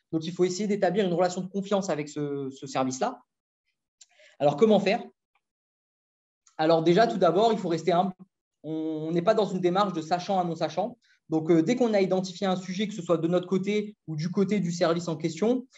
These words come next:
l'idée, c'est pas de lui apprendre, euh, à, à, à comment utiliser la donnée ou comment traiter de la donnée, c'est d'essayer de co-construire ça, euh, d'avoir une, une vision de, de co-design dès le début.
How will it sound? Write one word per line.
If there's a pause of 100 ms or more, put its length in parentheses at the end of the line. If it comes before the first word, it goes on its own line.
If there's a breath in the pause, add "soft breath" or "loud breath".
(140)
l'idée,
c'est
pas
de
lui
apprendre,
euh, (140)
à,
à,
à
comment
utiliser
la
donnée
ou
comment
traiter
de
la
donnée, (280 soft breath)
c'est
d'essayer
de
co-construire
ça, (300 soft breath)
euh,
d'avoir
une,
une
vision
de,
de
co-design
dès
le
début.